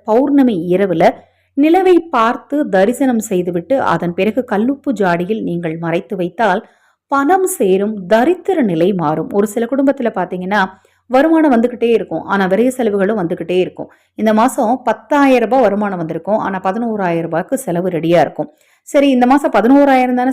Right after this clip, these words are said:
செலவாச்சு, அடுத்த மாசம் எப்படியாவது நம்ம இன்கம் பதினோராயிரம் ஆக்குவோம் அப்படின்னு சொல்லி பதினோராயிரம் இன்கமுக்கு ஏற்பாடு செய்தோம் அப்படின்னா பன்னெண்டாயிரம் செலவாகும். இப்படி ஏதாவது ஒரு செலவுகள் கூடிக்கிட்டே இருக்கும். வருமானம் பாத்தீங்கன்னா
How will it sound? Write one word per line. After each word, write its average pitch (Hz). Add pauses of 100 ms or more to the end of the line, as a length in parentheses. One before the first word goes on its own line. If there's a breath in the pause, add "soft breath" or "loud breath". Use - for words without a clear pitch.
செலவாச்சு, 180 (120)
அடுத்த 196
மாசம் 247
எப்படியாவது 190
நம்ம 185
இன்கம் 220
பதினோராயிரம் 202
ஆக்குவோம் 175
அப்படின்னு 170
சொல்லி 180 (420 loud breath)
பதினோராயிரம் 285
இன்கமுக்கு 233
ஏற்பாடு 190
செய்தோம் 175
அப்படின்னா 175 (420 loud breath)
பன்னெண்டாயிரம் 247
செலவாகும். 156
இப்படி 233 (460 loud breath)
ஏதாவது 302
ஒரு 226
செலவுகள் 226
கூடிக்கிட்டே 226
இருக்கும். 180 (420 soft breath)
வருமானம் 226
பாத்தீங்கன்னா 185